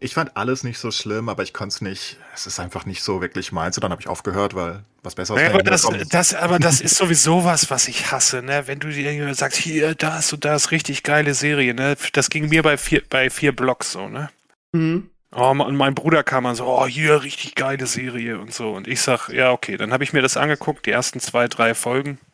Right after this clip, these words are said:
Speaker 2: So, und das, wenn eine Serie nicht an dich geht, geht sie nicht an dich, ne? Das ist
Speaker 3: Mhm.
Speaker 2: halt einfach so.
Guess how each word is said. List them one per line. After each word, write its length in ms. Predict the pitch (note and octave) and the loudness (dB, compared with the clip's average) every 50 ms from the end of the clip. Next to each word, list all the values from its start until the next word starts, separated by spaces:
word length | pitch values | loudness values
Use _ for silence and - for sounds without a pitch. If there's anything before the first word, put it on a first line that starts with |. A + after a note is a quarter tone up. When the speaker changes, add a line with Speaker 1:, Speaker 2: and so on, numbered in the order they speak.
| - - - _ _ _ _ _ _ _ _ _ _ _ _ _ _ _ _ _ _ _ _ _ _ _ _ _ - | -20 -20 -20 _ _ _ _ _ _ _ _ _ _ _ _ _ _ _ _ _ _ _ _ _ _ _ _ _ -4
Speaker 2:
So, 380 | - B2 A#2+ B2+ B2+ A#2+ F#2 - | -2 0 0 0 0 -2 -4 -6
und 280 | - - A2+ A2+ A2+ G#2 _ _ - - - _ _ | -4 -4 -4 -4 -4 -8 _ _ -10 -10 -10 _ _
das, 260 | - - B2 - - - | 0 2 2 2 0 -2
wenn 380 | - C3 B2+ - B2 G2+ A#2 A#2+ | -4 -6 -4 -2 -4 -4 -2 0
eine 200 | C#3+ C#3+ E3 D#3 | 2 4 4 4
Serie 320 | D3+ C#3 E3+ F#3 F3+ E3+ D#3+ | 6 6 6 6 6 6 4
nicht 200 | E3 D#3+ - - | 2 2 2 2
an 120 | D3 E3+ | 2 2
dich 200 | D#3 D3 C3+ - | 2 0 0 2
geht, 220 | - C#3+ C#3 - - | 2 0 0 2 0
geht 160 | - C3+ - | -2 -2 0
sie 120 | - C3 | 0 0
nicht 200 | B2 B2+ A#2+ - | 0 0 0 0
an 140 | C3+ C#3+ D3+ | -2 0 0
dich, 220 | B2+ A2 G2 - | 0 -2 -2 -2
ne? 220 | A2 B2 D#3 F#3+ - - _ - - - | 0 0 0 0 -2 -6 _ -20 -16 -6
Das 160 | - C3 C3 C3+ | -4 -2 0 2
ist 120 | C3+ C3 | 2 4
Speaker 3:
Mhm. 80 | C3+ D3 | 4 4
Speaker 2:
halt 100 | B2+ - | 4 4
einfach 240 | A#2+ A#2+ - A#2 | 2 0 0 0
so. 300 | A2+ - - A#2+ A2+ A#2+ | 0 0 0 0 -2 -4